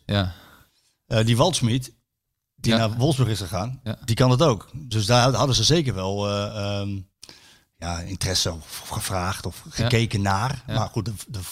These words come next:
Speaker 2: eh, Volkswagen miljoenen bij Wolfsburg,
Speaker 1: Ja,
Speaker 2: die,
Speaker 1: die waren net iets
Speaker 2: die waren net iets, eh, ja, meer. Eh, maar die, zo'n type speler, dan sla je twee vliegen in één klap natuurlijk.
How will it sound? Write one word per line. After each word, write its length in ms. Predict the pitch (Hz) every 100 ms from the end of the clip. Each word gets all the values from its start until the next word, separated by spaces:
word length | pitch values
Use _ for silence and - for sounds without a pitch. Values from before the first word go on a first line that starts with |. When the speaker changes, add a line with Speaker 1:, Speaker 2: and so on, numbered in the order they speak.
| - -
Speaker 2:
eh, 100 | 110
Volkswagen 540 | - 113 101 113 113
miljoenen 440 | 107 104 117 104 - _ _ _ _ _ _ -
bij 140 | 101
Wolfsburg, 340 | 101 127 110 104
Speaker 1:
Ja, 60 |
Speaker 2:
die, 100 | 110
Speaker 1:
die 100 | 117
waren 200 | 113 117
net 140 | 113 113
iets 160 | - -
Speaker 2:
die 100 | 131
waren 220 | 120 117 117
net 140 | 117
iets, 200 | 110 -
eh, 220 | 110 104 98 90 _ _ _ _ _ _ _ _ _ _ _ _
ja, 120 | 104
meer. 280 | 101 113 151 -
Eh, 320 | 147 131 131 135 151
maar 140 | 139
die, 120 | 151 - -
zo'n 300 | - - 147
type 240 | 139 196 120
speler, 400 | - 98 107 147 - _
dan 120 | 135 135
sla 140 | 127
je 60 | 104
twee 200 | 110 92
vliegen 220 | 101 120
in 60 |
één 100 | 131
klap 180 | 175 175
natuurlijk. 320 | - 90 90